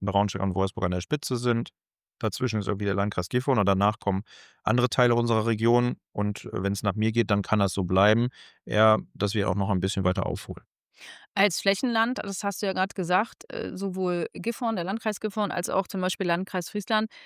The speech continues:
Speaker 2: gehen wir zumindestens viel auch in den Bereich erneuerbare Energien. Das hast du grad schon mal kurz angesprochen. Also wir haben die Möglichkeit, wirklich viel mit Windkraft zu machen. Bei uns an der Küste vielleicht noch ein bisschen eher als bei euch, aber ihr habt ja wahrscheinlich auch die Möglichkeit,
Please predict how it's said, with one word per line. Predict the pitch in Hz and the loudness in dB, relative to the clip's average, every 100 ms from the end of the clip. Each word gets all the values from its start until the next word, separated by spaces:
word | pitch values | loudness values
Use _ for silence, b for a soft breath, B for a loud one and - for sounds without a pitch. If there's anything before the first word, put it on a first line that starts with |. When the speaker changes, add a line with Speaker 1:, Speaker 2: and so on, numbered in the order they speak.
| B B _ - | B B _ -2
Speaker 2:
gehen | 208 208 185 | 2 2 2
wir | 214 | 0
zumindestens | - 233 233 233 - 220 - | 0 2 2 2 0 -2 -2
viel | - 233 233 | -4 0 0
auch | - 202 | 0 -2
in | 208 | -2
den | 202 | 0
Bereich | 202 190 196 | 2 2 0
erneuerbare | 190 190 180 185 180 | -2 0 2 2 2
Energien. | 185 180 165 | 0 -2 -4
Das | 156 196 | -4 -4
hast | 185 | -4
du | |
grad | 196 190 | -2 -2
schon | - 190 | -2 -4
mal | 185 | -4
kurz | 190 180 | -4 -6
angesprochen. | - 208 247 - 226 220 214 | -4 -2 -2 2 2 2 0
Also | 180 185 | 0 0
wir | 190 | 0
haben | 190 | 2
die | 185 | 0
Möglichkeit, | 185 196 208 - 180 185 | -2 -2 -6 -4 -2 -2
wirklich | 180 175 196 | -4 -6 -8
viel | - 202 | -4 -2
mit | 185 170 | 0 0
Windkraft | 247 - - - | 0 0 -2 0
zu | |
machen. | 233 220 226 214 | 0 0 2 2
Bei | 185 | 2
uns | - 233 | 2 0
an | 208 | 0
der | 202 190 | 0 -2
Küste | 240 - 233 | -4 -4 -4
vielleicht | - 190 196 | 0 0 0
noch | 202 | -2
ein | 190 | -4
bisschen | 185 - 190 | -4 -4 -4
eher | - 196 180 | -2 0 2
als | - 175 | 0 -4
bei | - - | -6 0
euch, | 262 269 269 185 | 4 4 4 0
aber | 190 | 0
ihr | 185 | 0
habt | 185 - | -2 -2
ja | 175 | -2
wahrscheinlich | 175 - 185 190 - | -2 -2 -4 -4 -6
auch | 180 | -6
die | 175 | -6
Möglichkeit, | 180 202 - 190 180 | -6 -6 -6 0 0